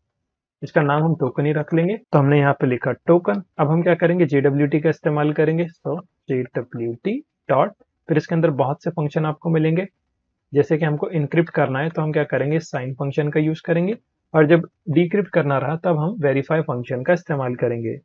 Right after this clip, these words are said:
तो sign function हमने लिखा, ये रहेगा object और इसके अंदर हम क्या करेंगे, किस base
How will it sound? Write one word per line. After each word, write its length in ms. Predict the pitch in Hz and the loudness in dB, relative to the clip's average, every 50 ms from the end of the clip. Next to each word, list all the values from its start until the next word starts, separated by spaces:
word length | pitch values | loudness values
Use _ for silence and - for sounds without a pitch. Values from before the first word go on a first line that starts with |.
| _ _ _ _ _ _ - | _ _ _ _ _ _ -2
तो 60 | 151 | -2
sign 260 | - - 143 151 160 | 0 0 0 0 2
function 320 | 160 170 165 156 - 170 170 | 2 2 2 2 2 2 2
हमने 200 | 170 170 170 175 | 2 2 4 4
लिखा, 300 | 170 165 165 185 190 202 - _ _ _ - | 2 2 2 0 -2 -4 -6 _ _ _ -2
ये 140 | 127 131 139 | 2 2 4
रहेगा 300 | 139 139 135 135 131 127 | 4 2 2 0 -2 -4
object 540 | - - 165 147 139 139 143 208 226 220 - _ _ _ - | -2 0 2 2 2 2 2 0 -2 -2 -4 _ _ _ 0
और 140 | 147 151 156 | 0 2 2
इसके 220 | 170 165 - 208 | 0 -4 -4 -4
अंदर 160 | 196 185 185 165 | -4 -2 0 0
हम 100 | 147 139 | 0 0
क्या 120 | 143 135 123 | 0 -2 -2
करेंगे, 300 | - 135 123 139 165 180 | -2 -2 -2 -2 -2 -2
किस 240 | 185 - 202 175 151 | -2 -2 -2 0 0
base 220 | 147 147 135 - | 0 0 0 0